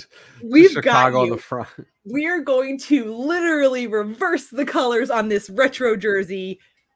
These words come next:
Speaker 1: Check mark, we win.
Speaker 2: Yeah,
Speaker 1: And
Speaker 2: like I said, they, they have grown on me.
Speaker 1: Yeah, unlike the Mitten team,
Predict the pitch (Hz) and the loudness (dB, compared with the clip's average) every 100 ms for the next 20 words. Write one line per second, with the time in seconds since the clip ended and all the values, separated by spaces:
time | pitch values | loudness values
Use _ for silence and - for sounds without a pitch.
0 | _ _ _ _ _ - - 262 269 226 | _ _ _ _ _ -6 -2 -2 -4 -4
1 | 196 185 - - - 190 202 190 160 - | -4 -6 -10 -20 -16 -10 -8 -8 -8 -10
2 | 202 240 _ _ _ _ _ _ - 403 | -16 -20 _ _ _ _ _ _ -6 0
3 | 240 170 - 147 151 175 180 160 156 175 | 4 4 2 -4 -4 -4 -4 -2 -2 -2
4 | 165 165 170 135 135 113 90 80 90 _ | 0 0 0 -2 -4 -4 -10 -18 -20 _
5 | _ _ _ 202 - _ _ 214 320 330 | _ _ _ -16 -16 _ _ -4 -2 -2
6 | 269 - 202 214 226 196 160 127 143 | -6 -6 -6 -6 -6 -10 -12 -16 -20